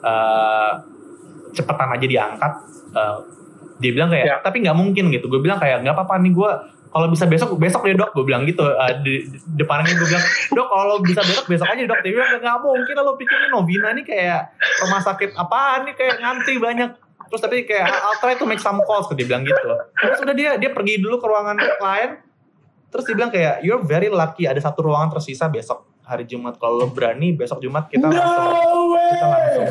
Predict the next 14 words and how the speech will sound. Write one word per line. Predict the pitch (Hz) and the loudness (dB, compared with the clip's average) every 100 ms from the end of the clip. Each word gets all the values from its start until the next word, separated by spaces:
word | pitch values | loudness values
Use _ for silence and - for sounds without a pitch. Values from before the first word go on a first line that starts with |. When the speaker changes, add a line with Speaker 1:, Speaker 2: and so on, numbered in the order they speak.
| - - | -4 -4
Speaker 1:
operasi." | 131 135 - - | -6 -6 -10 -6
Jadi | 147 | -2
gue | 190 226 | 0 0
ngerasa | 170 | 2
Speaker 2:
Gila. | 151 156 | 2 2
Speaker 1:
kayak | 147 - - - _ _ _ _ _ _ _ _ _ _ _ _ _ _ _ _ _ _ _ _ _ _ _ _ _ _ _ - | 0 -2 -10 -20 _ _ _ _ _ _ _ _ _ _ _ _ _ _ _ _ _ _ _ _ _ _ _ _ _ _ _ -16
Speaker 2:
Gila. | 156 156 151 151 151 - - - _ _ _ _ _ _ _ _ | -4 0 2 2 0 -4 -12 -20 _ _ _ _ _ _ _ _
Gila, | - 151 160 | -4 0 0
gila, | 139 143 135 | 0 0 0
gila, | 139 135 | -2 0
gila. | 135 135 - - - - - - - - | 0 -2 -4 -14 -14 -14 -14 -16 -20 -4
Gila | 160 214 175 | 0 2 2
sih. | 175 170 175 | 0 0 0
Dan, | 196 | 0